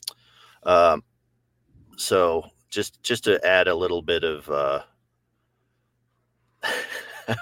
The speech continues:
don't know why I got that look, but the, uh, joke here, just to add a little bit of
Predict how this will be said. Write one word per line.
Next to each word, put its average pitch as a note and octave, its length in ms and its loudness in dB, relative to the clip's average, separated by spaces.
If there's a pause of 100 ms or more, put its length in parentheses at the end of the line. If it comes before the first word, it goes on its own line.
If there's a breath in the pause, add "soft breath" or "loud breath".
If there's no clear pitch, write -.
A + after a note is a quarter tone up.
(240)
don't - 140 -14
know C2+ 80 -10
why C2+ 140 -6
I C2+ 40 -10
got - 200 -12
that D2+ 220 -4
look, B1 220 -18
but - 140 -18 (560 loud breath)
the, D#2+ 300 -4
uh, A1 240 -6 (1040)
joke F2 340 0
here, D2 400 -4 (160)
just - 220 -12
to - 120 -8
add D2+ 160 -2
a D2 40 -10
little D2+ 180 -8
bit C#2+ 220 -8
of C#2+ 300 -10